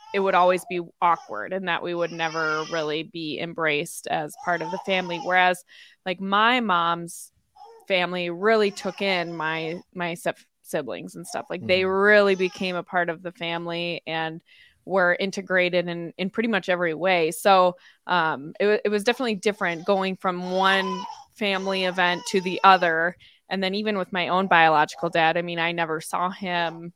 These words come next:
Speaker 1: I mean, there were some early Christmases shortly after the divorce, um, where we did see him, but that didn't last long. You know, it was just sort of like, you get the occasional, you get the gift, you know, <laughs> like, you might get that in the mail or something.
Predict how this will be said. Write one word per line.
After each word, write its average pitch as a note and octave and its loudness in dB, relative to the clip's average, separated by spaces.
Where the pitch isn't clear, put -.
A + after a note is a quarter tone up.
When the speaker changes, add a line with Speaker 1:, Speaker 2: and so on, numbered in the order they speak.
Speaker 1:
I G3+ -6
mean, F#3+ -4
there C#4 2
were C4+ 6
some G#3 -4
early F3+ 2
Christmases E3+ -8
shortly F#3+ 0
after F3 -10
the D#3+ -10
divorce, D#3 -10
um, E3+ -4
where G3 2
we G3 -2
did F3+ -4
see F#3 -6
him, E3+ -4
but F#3+ 2
that G3+ 4
didn't G#3 -4
last F3 -2
long. A#3+ 0
You G#3+ -4
know, G3+ 0
it F3 -2
was F#3+ -8
just F#3+ -6
sort F#3+ -4
of F3+ -6
like, D#3+ -4
you F#3 -8
get F3+ -4
the F#3+ -6
occasional, E3 -8
you A3 0
get C4+ 0
the C4 -2
gift, F3+ 0
you G#3 -2
know, G3+ 4
<laughs> G3 -2
like, A3 -2
you C4+ 2
might B3 4
get A#3 4
that F#3+ 8
in F#3+ 2
the F3+ -4
mail F3 0
or E3+ -4
something. F3+ -4